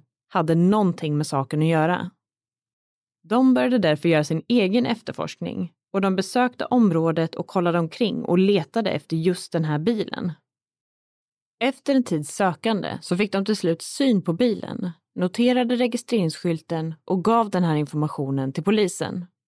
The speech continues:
Man kunde då inom kort konstatera att bilen tillhörde Randy Kraft. I samband med det här så blev Randy såklart förhörd av polis för sin eventuella inblandning i mordet på Keith. Förhöret ägde rum i maj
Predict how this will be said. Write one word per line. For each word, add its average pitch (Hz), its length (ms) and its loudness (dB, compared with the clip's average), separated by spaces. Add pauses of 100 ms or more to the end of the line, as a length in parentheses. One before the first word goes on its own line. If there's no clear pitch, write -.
(880)
Man 202 180 0
kunde 254 300 4
då 196 180 4
inom 175 260 0
kort - 500 -8 (100)
konstatera 196 640 0
att 175 120 -4
bilen 247 460 4
tillhörde 170 420 2
Randy 151 320 0
Kraft. - 640 -8 (1600)
I 233 100 -2
samband 277 340 4
med 196 100 4
det 180 40 2
här 196 320 0
så 208 120 -2
blev 175 180 2
Randy 156 260 2
såklart 143 340 -2
förhörd 170 440 0
av 131 80 0
polis - 500 -6 (120)
för 190 60 0
sin 185 160 4
eventuella 180 680 0
inblandning 156 600 -2
i - 20 0
mordet 151 320 -2
på 196 100 -6
Keith. - 320 -8 (1500)
Förhöret 254 520 2
ägde 240 220 2
rum 165 140 2
i 165 60 2
maj 185 580 2